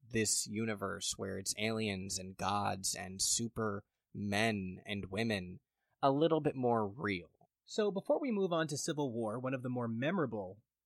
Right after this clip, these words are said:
Speaker 2: Marvel Cinematic Universe movies, are there any last thoughts on the least memorable part of the Marvel Cinematic Universe?
Speaker 1: Um, not a ton.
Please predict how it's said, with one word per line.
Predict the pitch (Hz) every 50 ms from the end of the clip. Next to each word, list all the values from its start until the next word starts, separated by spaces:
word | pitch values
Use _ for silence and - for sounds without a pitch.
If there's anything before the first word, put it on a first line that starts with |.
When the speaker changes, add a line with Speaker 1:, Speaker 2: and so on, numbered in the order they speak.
| _ _ -
Speaker 2:
Marvel | 135 123 123 120 117
Cinematic | 113 - 131 123 117 117 113 113 113 -
Universe | 120 113 110 110 107 110 113 107 -
movies, | 113 110 107 107 123 135 151 156 156 - - _ _ _ _ _ -
are | 160 160
there | 170 170
any | 151 175 180 185
last | 175 165 156 160 160 - -
thoughts | - 151 147 147 - -
on | 139 131 127
the | 135
least | 135 135 143 165 208 226 - - -
memorable | 156 160 143 147 139 127 127 117
part | - 127 143 135 104 - - -
of | 127 120
the | 123 127
Marvel | 135 123 120 120 117
Cinematic | - - 139 127 120 117 117 113 113 117 -
Universe? | - 113 101 98 98 - 104 90 85 - - - - - - _ _ _ _ _ _ _ -
Speaker 1:
Um, | 160 151 156 160 165 170 170 170 170 170 170 175 170 160 - - _ _ _ _ _ _ -
not | 165 175 180 185
a | 190
ton. | - - - 151 151 147 147 147 151 151 156 151 151